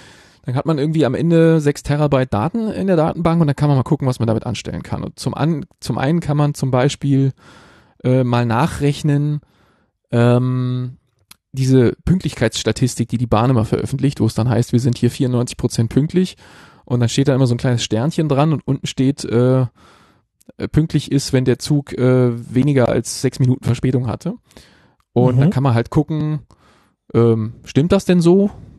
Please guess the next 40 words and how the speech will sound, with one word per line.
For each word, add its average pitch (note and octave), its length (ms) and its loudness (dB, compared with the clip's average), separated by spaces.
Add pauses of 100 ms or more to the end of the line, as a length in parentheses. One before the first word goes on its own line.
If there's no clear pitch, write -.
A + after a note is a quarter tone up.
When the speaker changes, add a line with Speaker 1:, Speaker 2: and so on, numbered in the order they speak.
Speaker 1:
Stimmen E3 200 2
diese E3+ 200 -2
Zahlen, E3+ 320 -2
die E3+ 60 -4
sie D#3+ 80 -2
da D3+ 100 2
veröffentlichen? E3 800 -2
Wie C3 380 -2
würde B2+ 180 0
diese, B2+ 240 0 (600)
äh, A#2 260 2 (800)
wie B2+ 180 2
würde B2+ 140 2
diese B2 160 0
Prozentzahl C3+ 560 -2
aussehen, C3 520 0
wenn A#2+ 120 2
man, A#2+ 240 -2 (640)
ähm, F2+ 500 -2 (180)
wenn A#2+ 200 -2
man A2+ 160 0
die, G#2 300 -6
äh, - 100 -12 (100)
sechs - 240 -4
Minuten C3+ 380 2
dann A#2+ 140 0
vielleicht A2 280 -2
ein G#2+ 60 -8
bisschen - 180 -6
enger F3+ 220 2
fasst, - 340 -2
wenn D3 80 -4
man C3 80 -6
da - 140 -8 (160)
drei C#3 160 2
Minuten E3 280 2
annimmt D#3+ 440 0
oder, G#2+ 300 -6 (640)
ähm, A2 580 -2 (160)
oder A#2 400 2